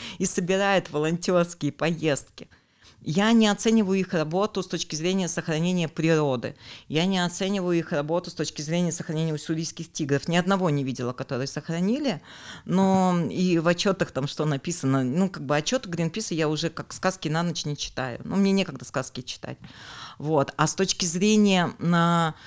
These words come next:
их вклада, а, вот в развитие территории, кроме того, что они запугивают людей, кроме того, что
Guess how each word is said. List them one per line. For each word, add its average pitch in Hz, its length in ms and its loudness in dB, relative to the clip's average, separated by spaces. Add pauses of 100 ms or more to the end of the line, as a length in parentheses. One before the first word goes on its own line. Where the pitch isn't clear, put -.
(400)
их 190 320 2
вклада, 147 840 2 (120)
а, 147 580 2
вот 160 200 0
в 151 40 -2
развитие 165 480 0
территории, 214 520 0
кроме 175 280 0
того, 170 220 0
что 170 140 -2
они 160 140 2
запугивают 156 680 -2
людей, 139 280 -2
кроме 165 340 -2
того, 175 340 -4
что 165 320 -2